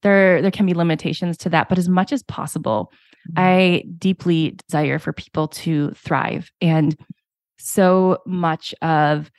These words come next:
Speaker 1: the practices and thoughts that come with some of these struggles do limit our freedom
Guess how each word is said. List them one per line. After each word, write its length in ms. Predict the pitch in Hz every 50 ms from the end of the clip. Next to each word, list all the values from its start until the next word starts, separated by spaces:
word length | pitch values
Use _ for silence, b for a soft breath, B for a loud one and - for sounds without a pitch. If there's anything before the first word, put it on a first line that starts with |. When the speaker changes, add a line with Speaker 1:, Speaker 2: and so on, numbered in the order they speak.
| _ _ _ _ _ _ -
Speaker 1:
the 180 | 170 160 151 -
practices 920 | - - 185 190 - - 202 196 - 190 185 180 175 170 170 170 165 - -
and 300 | - 165 156 151 151 -
thoughts 440 | _ - 190 190 190 196 - - -
that 180 | - 175 - -
come 400 | - - 185 175 180 180 196 196
with 240 | 175 156 165 165 _
some 220 | - - - 180 170
of 80 | 165
these 180 | 160 165 165 165
struggles 640 | - - - 147 135 165 214 262 302 320 311 - - B B B B B B B B B B B _ _ _ _ _ _ _ _ _ _ - 190
do 440 | 165 185 190 185 185 185 180 180 170 -
limit 560 | - 170 160 165 160 139 110 92 - - - - _ _ _ _ _ _ _ -
our 520 | 165 156 151 147 147 143 139 135 110 - - _ _ _ _ _ _ _ _ _
freedom 640 | - - - 196 185 175 190 190 190 190 190 190